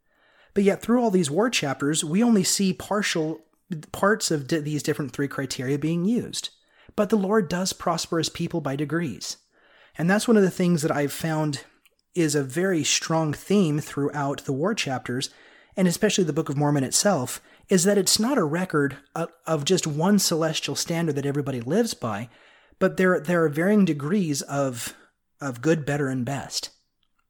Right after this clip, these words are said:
There are good situations where these people acted according to God's law in good ways. There are people who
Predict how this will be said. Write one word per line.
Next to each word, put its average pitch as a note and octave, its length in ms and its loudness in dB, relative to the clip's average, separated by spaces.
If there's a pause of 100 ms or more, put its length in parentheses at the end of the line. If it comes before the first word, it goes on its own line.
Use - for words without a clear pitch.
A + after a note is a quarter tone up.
(600)
There D#3 240 4
are D3 140 2
good F3+ 320 4
situations D#3+ 640 2
where C#3+ 140 2
these F3+ 180 0
people F#3 380 2
acted D#3+ 440 0
according E3 460 2
to F#3 100 -2
God's D3 380 -2
law B2+ 320 -4 (420)
in D#3 260 2
good D3 260 4
ways. A#2 520 -6 (560)
There D#3+ 140 4
are C#3+ 100 2
people G#3 340 0
who F3+ 180 2